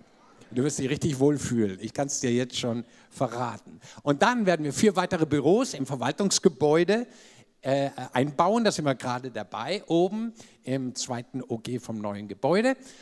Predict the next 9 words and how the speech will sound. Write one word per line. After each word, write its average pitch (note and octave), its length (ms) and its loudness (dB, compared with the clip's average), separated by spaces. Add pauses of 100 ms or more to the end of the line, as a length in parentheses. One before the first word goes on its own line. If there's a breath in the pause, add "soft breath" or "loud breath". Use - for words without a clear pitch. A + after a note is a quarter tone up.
(220 loud breath)
Und A#3 460 4
wir F#3+ 160 4
werden E3+ 340 0
auch G#3+ 460 4
im D#3+ 220 -6 (240)
Z-, - 260 -2 (300)
etwas D#3 480 -6
haben, F3+ 320 -2
was - 260 -4